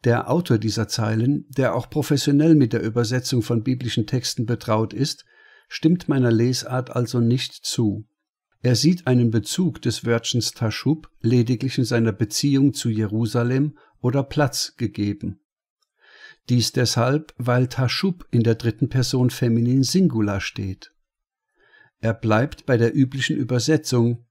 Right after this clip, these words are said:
da Platz im Hebräischen ebenfalls feminin ist, und würde Daniel neun, Vers fünfundzwanzig folgendermaßen übersetzen: "So wisse nun und gib Acht, Punkt, Punkt, Punkt, bis ein Gesalbter, ein Fürst kommt,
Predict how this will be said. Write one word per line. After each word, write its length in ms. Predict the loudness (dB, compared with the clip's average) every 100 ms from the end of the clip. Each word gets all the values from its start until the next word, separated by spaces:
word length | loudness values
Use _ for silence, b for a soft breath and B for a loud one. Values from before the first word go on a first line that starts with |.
| -4
da 160 | -4
Platz 420 | -2 -2 -2 -4
im 240 | -6 0 2
Hebräischen 680 | 2 0 0 0 0 0 -2
ebenfalls 580 | -2 -2 -2 -2 -4 -2
feminin 560 | 0 2 4 4 2
ist, 380 | 2 0 -2 -12 b b b b
und 220 | 0 0 2
würde 240 | 2 2
Daniel 480 | 0 0 2 2 2
neun, 300 | 2 2 0
Vers 260 | -2 -4
fünfundzwanzig 840 | -2 -2 0 -2 -2 -2 -2 0 -2
folgendermaßen 760 | -2 0 0 0 0 0 0 -2
übersetzen: 760 | -2 -4 -2 -4 -4 -8 -8 _ _ _ _ _ _ _ _ _
"So 300 | -2 0 2
wisse 240 | 2 4
nun 260 | 4 4 4
und 200 | 0 0
gib 180 | -4
Acht, 480 | -4 -4 -4 -10 -20 -20 _ _
Punkt, 240 | -2 -2 -2
Punkt, 260 | -2 -2
Punkt, 480 | 0 0 0 -4 -20 -20 _ _ -6
bis 160 | -6
ein 180 | -4 -4
Gesalbter, 600 | -2 -2 -2 -2 -2 -4
ein 160 | -2 -4
Fürst 420 | -2 0 0 -2
kommt, 340 | -2 0 0